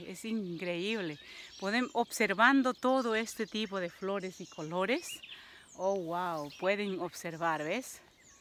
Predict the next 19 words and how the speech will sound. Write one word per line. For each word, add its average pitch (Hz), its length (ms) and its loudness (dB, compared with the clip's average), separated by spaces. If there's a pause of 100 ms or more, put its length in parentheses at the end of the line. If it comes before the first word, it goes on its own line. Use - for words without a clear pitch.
(500)
¿Ves? 208 180 -6 (640)
Y 202 160 -8
todo 226 300 0
este 233 260 -2
caminito 202 640 2
lo 208 160 2
tienen 208 360 0
que 190 140 -8
cortar 170 640 0 (420)
para 180 300 -4
mantener 175 720 -2 (640)
y 185 220 -2
tenerlo 185 540 0
como 165 400 -4 (520)
jardín, 185 500 0
pues. - 460 -4 (560)
Es 202 220 -6
muy 214 220 0
hermoso. 196 540 0